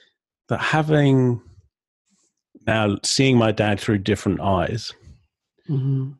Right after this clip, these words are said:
Speaker 1: there are happier memories that kind of make their way through.
Speaker 2: Mm-hmm.
Speaker 1: And this is, like, all related, Jackie, because what we, what we've been talking about just in this last part is it's not just down to coaches. I think it's f-, for all of us to
Speaker 2: Yeah.
Speaker 1: see where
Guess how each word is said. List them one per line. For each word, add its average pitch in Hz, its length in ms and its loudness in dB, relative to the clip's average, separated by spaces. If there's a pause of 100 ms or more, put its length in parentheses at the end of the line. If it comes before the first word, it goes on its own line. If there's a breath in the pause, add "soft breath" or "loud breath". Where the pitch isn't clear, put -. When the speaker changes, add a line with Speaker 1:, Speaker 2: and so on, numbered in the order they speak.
(140)
Speaker 1:
there 120 180 2
are 131 220 2
happier 120 320 0
memories 98 600 0 (120)
that 104 160 0
kind 113 160 0
of 104 120 0
make 110 200 0
their 104 100 2
way 104 160 2
through. 113 360 -4 (460)
Speaker 2:
Mm-hmm. 135 340 -2 (400 loud breath)
Speaker 1:
And 120 100 4
this 139 100 2
is, 135 80 2
like, 120 300 2
all 120 240 4
related, 92 500 -2
Jackie, - 420 -6
because 92 440 -8
what 123 220 0
we, 113 180 2
what 117 320 0
we've 110 140 2
been 131 180 4
talking 101 300 -2
about 139 260 0
just - 160 -8 (600 loud breath)
in 98 100 2
this 90 160 0
last 98 300 0
part 98 300 0
is 92 340 0 (800)
it's - 160 -4
not 147 160 2
just - 200 -2 (420)
down 98 180 2
to 101 100 0
coaches. 113 420 -2
I 82 60 -4
think 95 200 -2
it's 82 140 -4
f-, - 60 -12
for - 420 -2
all 127 160 4
of 80 120 0
us 71 220 -2
to - 420 -6
Speaker 2:
Yeah. 151 440 -6
Speaker 1:
see 120 480 4
where 98 540 2